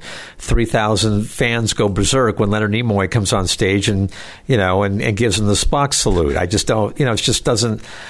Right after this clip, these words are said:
I don't need to, I didn't need to see that, uh, all of my life. Uh, you know, it was something I understood and I was very proud of, but it was just not, um, something I felt comfortable in participating in, 'cause I feel like I'm just there as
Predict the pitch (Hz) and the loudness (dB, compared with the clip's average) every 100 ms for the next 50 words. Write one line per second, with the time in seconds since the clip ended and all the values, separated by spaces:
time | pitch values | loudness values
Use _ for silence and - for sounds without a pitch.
0 | - 117 117 131 127 123 123 - - - | -8 -2 0 0 0 0 -2 -2 -4 0
1 | 127 143 131 117 107 - 160 147 107 80 | 0 0 0 2 2 2 2 2 0 0
2 | 69 - - 101 95 - 110 104 92 90 | -4 -8 -2 0 2 2 2 2 2 2
3 | 82 82 82 98 - 101 110 107 95 107 | 2 2 2 0 0 -2 2 2 2 0
4 | 120 139 131 139 123 127 117 - 104 123 | 0 -2 0 0 0 0 0 0 0 0
5 | 120 98 110 101 - 95 98 113 107 101 | 0 0 0 0 2 2 2 0 0 0
6 | - 110 - 123 117 107 - - - - | 0 -2 0 0 0 -2 -6 -18 -18 -18
7 | - - 101 95 95 127 123 117 98 107 | -6 0 2 2 0 0 0 -2 -2 -2
8 | - 117 104 104 98 - - 135 - 107 | 0 -2 0 0 4 2 4 0 0 0
9 | 82 78 76 107 123 180 - 127 113 101 | 2 0 0 0 2 0 0 0 2 2
10 | 101 104 90 117 - 120 104 104 90 - | 0 0 -2 0 0 2 2 2 2 0